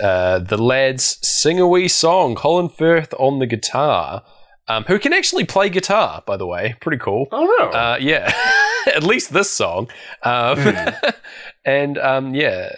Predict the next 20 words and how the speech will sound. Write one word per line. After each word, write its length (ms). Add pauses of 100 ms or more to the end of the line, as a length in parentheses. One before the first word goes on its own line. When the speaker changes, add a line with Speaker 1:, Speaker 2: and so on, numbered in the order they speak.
Speaker 1:
they 180
sing 340
Our 220
Last 300
Summer, 580
which 280
is, 580
like, 300
a 80
very 360
droning, 640
boring 440
song, 500
in 120
my 160
opinion, 500
but 140
that's 220
fine. 520 (500)
Um, 600